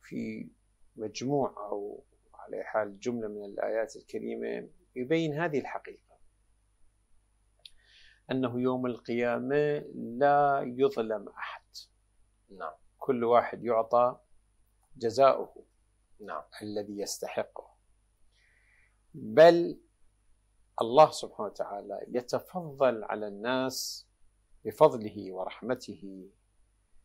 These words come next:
Speaker 1: على أنه يعطيهم أكثر مما يستحقون.
Speaker 2: نعم.
Speaker 1: فيما يرتبط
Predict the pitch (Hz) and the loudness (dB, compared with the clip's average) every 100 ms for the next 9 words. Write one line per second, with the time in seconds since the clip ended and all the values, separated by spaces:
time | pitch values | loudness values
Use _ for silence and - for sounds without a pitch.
0 | _ - _ - - 123 120 147 143 135 | _ -20 _ -18 -4 0 2 0 0 -2
1 | 123 127 117 87 - 127 113 110 113 - | -2 -4 -2 -4 -4 -6 -6 -10 -10 -8
2 | 117 110 110 113 113 - - - - - | -8 -8 -10 -8 -10 -10 -12 -12 -14 -12
3 | 107 107 87 85 _ _ _ - 104 - | -6 -6 -8 -18 _ _ _ -18 -12 -12
4 | - _ _ _ _ _ _ _ _ _ | -14 _ _ _ _ _ _ _ _ _
5 | - _ _ _ _ - 120 117 107 120 | -20 _ _ _ _ -10 -6 -2 -2 0
6 | 127 - 117 113 | -4 -2 -2 -2